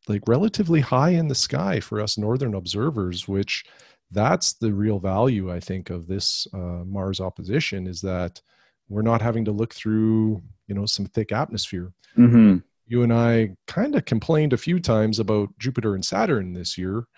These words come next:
Speaker 2: Yeah.
Speaker 1: uh, that it's nice that it's so warm, you know, we can observe them in a t-shirt and shorts. However, they're so low on the horizon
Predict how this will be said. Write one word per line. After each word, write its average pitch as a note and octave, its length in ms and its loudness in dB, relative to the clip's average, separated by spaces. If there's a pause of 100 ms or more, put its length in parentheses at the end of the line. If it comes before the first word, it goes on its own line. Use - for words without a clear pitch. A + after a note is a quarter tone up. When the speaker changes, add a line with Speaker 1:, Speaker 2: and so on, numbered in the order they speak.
(160)
Speaker 2:
Yeah. G2+ 280 4
Speaker 1:
uh, G2 200 -6
that G#2+ 160 0
it's G#2+ 140 -2
nice E3+ 300 4
that A#2+ 180 4
it's A2 200 0
so A#2+ 180 2
warm, C#3+ 640 4
you B2+ 100 -2
know, A#2 80 2
we A2+ 140 0
can A2 140 -2
observe A2 440 -2
them A2+ 160 0
in G#2+ 80 -4
a G2+ 60 -6
t-shirt A2+ 460 -8
and F2 100 -14
shorts. - 580 -4 (320)
However, A#2+ 560 0
they're A2 140 -2
so B2 240 -2
low A#2 300 2
on A#2 160 0
the F#2 120 -6
horizon G2+ 800 -6